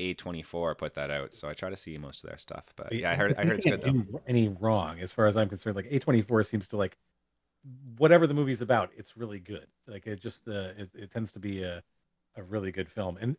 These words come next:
Speaker 2: or thought-provoking film. And that
Speaker 1: Yeah.
Speaker 2: movie, I thought, especially, was really thought-provoking and interesting. And it's really great.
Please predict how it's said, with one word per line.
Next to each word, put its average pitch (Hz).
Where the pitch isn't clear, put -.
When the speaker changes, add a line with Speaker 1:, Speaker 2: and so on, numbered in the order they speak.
Speaker 2:
or 135
thought-provoking 101
film. 87
And 113
that 131
Speaker 1:
Yeah. 113
Speaker 2:
movie, 98
I 92
thought, 92
especially, 104
was 90
really 92
thought-provoking 90
and 85
interesting. 87
And 120
it's 117
really 127
great. 98